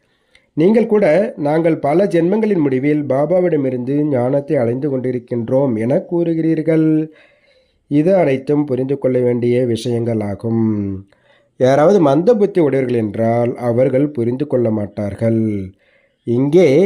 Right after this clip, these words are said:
ராஜ்யம் உருவாகி கொண்டிருக்கின்றது. பலர் வருகிறார்கள், பிறகு சென்று விடுவார்கள், பிறகு மீண்டும் வந்து விடுவார்கள். பிரஜைகளில் நயா பைசாவிற்கு அளவிதான் பதவி அடைவார்கள். அவர்கள் கூட வேண்டும் அல்லவா என்றார் பாபா.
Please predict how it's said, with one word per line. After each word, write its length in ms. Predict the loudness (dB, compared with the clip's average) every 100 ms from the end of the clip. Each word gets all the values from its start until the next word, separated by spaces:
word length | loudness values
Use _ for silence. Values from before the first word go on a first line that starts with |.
| 0
ராஜ்யம் 680 | 0 2 2 2 2 2 2
உருவாகி 360 | 2 2 0 -2
கொண்டிருக்கின்றது. 800 | -4 -4 -6 -8 -12 -12 -16 -20 _ _ _ _ _ -4
பலர் 300 | 0 2 2
வருகிறார்கள், 640 | 2 2 2 0 -2 -6 -12 _ _ _ -2
பிறகு 280 | 0 2 2
சென்று 280 | 0 0 0
விடுவார்கள், 520 | 0 0 0 -2 -10 -14 _ _ _ _
பிறகு 240 | 2 2 4
மீண்டும் 420 | 4 4 2 2
வந்து 200 | 2 0
விடுவார்கள். 540 | 0 0 0 -2 -8 -12 _ _ _ _ _ 0
பிரஜைகளில் 540 | 2 2 2 4 2
நயா 300 | 2 2 2 2
பைசாவிற்கு 680 | 0 0 0 0 0 0 0
அளவிதான் 560 | 0 -2 -2 -2 -2 -2
பதவி 300 | -4 -2 -2
அடைவார்கள். 640 | -2 -2 -4 -4 -2 0 -2 -6 -14 _ _ _ _ -6
அவர்கள் 520 | -2 0 0 0 0
கூட 200 | 0 0 0
வேண்டும் 400 | 0 -2 -2 -2
அல்லவா 300 | -2 -4 -6
என்றார் 300 | -8 -10 -8
பாபா. 300 | -10 -10